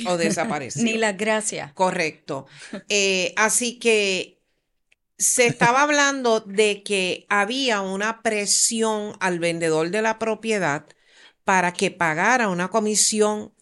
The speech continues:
Speaker 1: alta, cuando en realidad el que debería de estar pagando parte de esa comisión debería ser el comprador.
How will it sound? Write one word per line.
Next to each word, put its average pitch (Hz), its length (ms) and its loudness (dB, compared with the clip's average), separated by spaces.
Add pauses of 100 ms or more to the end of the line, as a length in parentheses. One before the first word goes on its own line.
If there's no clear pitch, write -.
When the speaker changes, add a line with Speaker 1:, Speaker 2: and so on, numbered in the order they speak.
(140)
Speaker 1:
alta, 214 600 -2 (360)
cuando 208 520 4
en 190 120 -4
realidad 202 600 -2
el 196 120 -4
que 196 120 -4
debería 160 340 0
de 220 80 0
estar 220 340 -4
pagando 175 840 -2 (320)
parte 175 340 0
de 202 80 -2
esa 196 160 -6
comisión 233 340 -4
debería 175 240 -4
ser 151 200 -4
el 147 100 -6
comprador. 143 720 -8